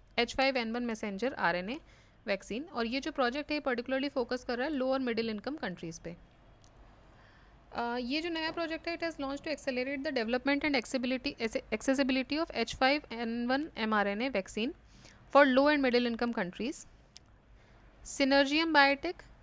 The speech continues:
ये एक अर्जेंटीनियन मैन्युफैक्चरर है, it is the leading, अ, it, it is leading this project। और ये जो इनिशिएटिव है, ये डब्ल्यूएचओ का ही एक इनिशिएटिव है, and medicines patent pool और एमआरएनए टेक्नोलॉजी ट्रांसफर प्रोग्राम,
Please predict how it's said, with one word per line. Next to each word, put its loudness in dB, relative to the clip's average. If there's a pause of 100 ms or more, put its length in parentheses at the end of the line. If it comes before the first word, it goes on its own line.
(180)
ये 2
एक -2
अर्जेंटीनियन 2
मैन्युफैक्चरर 0
है, -2
it -6
is 0
the 2
leading, -2 (100)
अ, -4 (500)
it, 2
it 0
is 0
leading 2
this -4
project। 2 (100)
और 2
ये -4
जो -6
इनिशिएटिव -2
है, -4 (320)
ये -2
डब्ल्यूएचओ 2
का 2 (100)
ही -2
एक -2
इनिशिएटिव -2
है, -2 (460)
and 2
medicines -2
patent -2
pool 0 (420)
और 4
एमआरएनए 0
टेक्नोलॉजी -4
ट्रांसफर -4 (220)
प्रोग्राम, -4